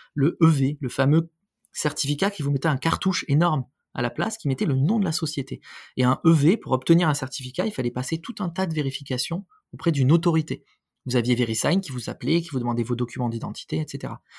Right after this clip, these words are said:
Ben, le bimi, c'est pareil. Nous, on l'a fait pour nous. Alors, c'est encore en cours, en plus de déploiement, euh, avec... Euh, nous, on travaille avec Nameshield, euh, société française qui, qui permet de faire des noms de domaine et qui nous accompagne avec, euh, DigiCert,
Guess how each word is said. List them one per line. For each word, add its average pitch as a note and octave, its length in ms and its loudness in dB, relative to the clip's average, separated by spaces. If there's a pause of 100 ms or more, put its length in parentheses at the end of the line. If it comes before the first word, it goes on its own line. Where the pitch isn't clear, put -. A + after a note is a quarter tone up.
(140)
Ben, B2+ 80 2
le C3+ 60 2
bimi, D#3+ 240 4
c'est - 140 0
pareil. D#3+ 300 0
Nous, D3 80 4
on D#3+ 60 4
l'a C3+ 120 4
fait C#3+ 140 -2
pour B2 180 -2
nous. G3+ 160 2 (220)
Alors, A2 100 -12
c'est - 80 -4
encore B2+ 240 0
en B2+ 80 -2
cours, C3+ 180 -8
en A#2 60 -8
plus - 160 -8
de C#3+ 80 -6
déploiement, B2+ 500 -2
euh, A2 80 -6 (380)
avec... A#2 320 -2
Euh, A2+ 180 -2 (720)
nous, C#3+ 200 0
on D3 40 4
travaille B2 220 2
avec A#2 80 -4
Nameshield, C3 480 2
euh, A#2 320 -10
société - 400 -10
française C3 400 -4
qui, - 220 -20 (260)
qui - 100 -20
permet B2 240 -2
de B2 60 -4
faire A#2+ 100 -2
des A2+ 120 0
noms A2+ 100 -2
de A2+ 100 -4
domaine E3 280 2
et D3+ 40 -2
qui C3+ 120 -4
nous A#2+ 100 0
accompagne B2 480 -2
avec, A#2+ 280 -2
euh, A#2+ 60 -4
DigiCert, A#2 520 -6